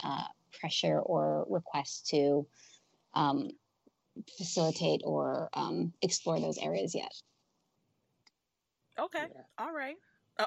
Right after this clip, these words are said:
Speaker 2: oh, Philip, I'm sorry. I didn't wanna
Speaker 3: Yeah, I was just gonna say, you know, like, one thing that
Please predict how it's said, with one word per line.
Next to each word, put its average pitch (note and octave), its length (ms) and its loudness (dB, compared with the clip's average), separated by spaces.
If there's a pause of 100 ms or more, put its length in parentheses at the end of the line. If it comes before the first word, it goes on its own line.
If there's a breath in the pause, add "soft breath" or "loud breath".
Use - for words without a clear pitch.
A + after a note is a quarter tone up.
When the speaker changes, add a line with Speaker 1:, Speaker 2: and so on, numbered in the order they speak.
Speaker 2:
oh, G3+ 80 0
Philip, A3 340 -4
I'm F#3+ 80 -2
sorry. C#3 220 -2
I C3+ 40 -8
didn't D3 180 -8
wanna C#3 200 -10 (600 soft breath)
Speaker 3:
Yeah, A3+ 240 6
I G3+ 80 6
was A3 160 4
just - 180 -4
gonna A3 160 0
say, D#3 460 0
you D3 160 -4
know, C3+ 140 2
like, A#2+ 220 2 (100)
one C#3+ 300 2
thing D3 260 0
that A#2 280 2